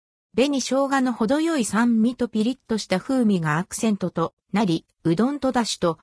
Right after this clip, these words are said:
相性抜群。打ちたてのうどんはしっかり一玉。サクサクのちくわ、磯部隆、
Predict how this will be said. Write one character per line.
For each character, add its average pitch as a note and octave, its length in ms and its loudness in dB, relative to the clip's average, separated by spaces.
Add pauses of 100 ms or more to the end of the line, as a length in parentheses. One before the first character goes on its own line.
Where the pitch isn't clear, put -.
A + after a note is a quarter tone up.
(200)
相 G3+ 220 0
性 D#4 280 -2
抜 D#3+ 380 -6
群。 F3 320 -2 (480)
打 F#3 100 0
ち - 160 -12
た D4 160 -2
て C#4+ 100 -4
の B3+ 180 0
う A3+ 100 0
ど C4 120 0
ん C#4 120 0
は B3+ 120 0
し - 240 -8
っ - 40 -20
か D#4+ 140 -2
り C4 120 0
一 G3 240 -4
玉。 D#3+ 380 0 (440)
サ G3 200 -4
ク - 100 -10
サ D4 160 -2
ク C#4+ 140 -4
の C#4 120 0
ち - 160 -10
く C4 120 -2
わ、 A#3 200 2 (180)
磯 C#4 260 -2
部 A3 100 2
隆、 F3+ 600 -4